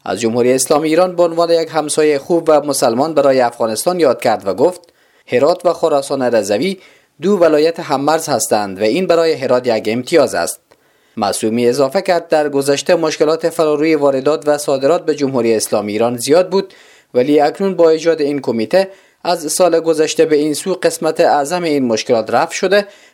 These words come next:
و امید می‌رود در دومین نشست کارشناسان امور اقتصادی دو کشور نیز سایر مشکلات حل و فصل شود.» در ادامهٔ این جلسه،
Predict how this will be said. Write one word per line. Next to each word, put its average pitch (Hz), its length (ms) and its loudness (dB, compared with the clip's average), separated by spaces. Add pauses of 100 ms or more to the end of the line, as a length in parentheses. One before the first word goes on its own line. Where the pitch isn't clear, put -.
و 170 80 2
امید 180 440 0
می‌رود 123 420 2
در 120 160 2
دومین 156 460 0
نشست 175 420 -2
کارشناسان 147 720 0
امور 131 280 2
اقتصادی 101 540 -2
دو 104 120 -6
کشور 165 420 0
نیز 190 240 -4 (320)
سایر 190 340 2
مشکلات 156 560 0
حل 104 240 -4
و 120 80 2
فصل 120 360 2
شود.» 107 360 -2 (480)
در 104 220 0
ادامهٔ 120 260 0
این 131 220 0
جلسه، 160 460 0